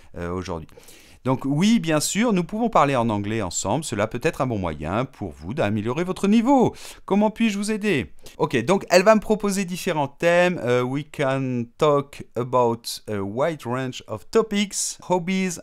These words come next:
and interests, travel, food. Ah, food, c'est bon ça. Ok, food. Lo-, I love food.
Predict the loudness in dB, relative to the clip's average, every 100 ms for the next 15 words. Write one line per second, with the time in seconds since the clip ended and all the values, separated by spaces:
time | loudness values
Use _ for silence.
0 | -4 -2 -2 -4 -2 0 0 0 0 0
1 | -4 -12 -14 -20 -2 0 2 0 -2 -6
2 | -2 -2 -4 -8 -4 -4 -4 -10 -8 -10
3 | -10 -12 -14 -20 -20 -20 -20 -20 -10 -10
4 | -6 -8 -8 -14 -10 -8 -8 -10 -14 -18
5 | -20 -20 -20 -14 -6 -2 -2 -4 -4 -4
6 | -2 -2 -2 -4 -12 -18 -12 -10 -10 -12